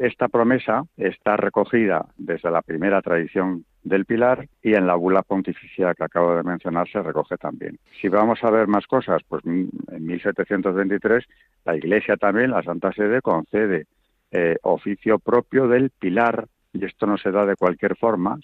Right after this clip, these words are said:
sino es una aparición reconocida que se ha mantenido. O sea, que a lo largo de los siglos hay varios reconocimientos por parte de la Santa Sede.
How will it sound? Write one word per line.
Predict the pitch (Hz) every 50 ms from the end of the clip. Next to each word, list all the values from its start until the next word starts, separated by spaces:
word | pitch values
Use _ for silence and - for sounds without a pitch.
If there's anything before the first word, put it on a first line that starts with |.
| -
sino | - 95 87 87
es | 85 -
una | 90 90 87 87 87
aparición | 87 - - 87 80 - - - 95 92
reconocida | 87 90 87 - 90 87 90 95 - 113 104 92 98 113 - - _ _ _ _ _ _ - - - - - _ _
que | - - -
se | - 95
ha | 90
mantenido. | 87 87 80 73 - 80 78 101 123 120 90 71 67
O | - -
sea, | _ 87 82
que | - - -
a | 73
lo | 71 73 78
largo | 90 92 90 90
de | 92
los | 95 98 95
siglos | - 110 98 104 120 117 - _ _ _ _ _ _ _ _
hay | 87 92 101
varios | 101 90 95 110 107 104 92 87
reconocimientos | 78 82 - 85 78 80 80 - 85 82 80 82 82 - - 113 117 - - _ _ _ _ _ _ _
por | - - 85 -
parte | - - - 110 - - - - 143 131
de | 123 98
la | 82 78
Santa | - 98 92 95 - 120 104
Sede. | - - 101 117 135 -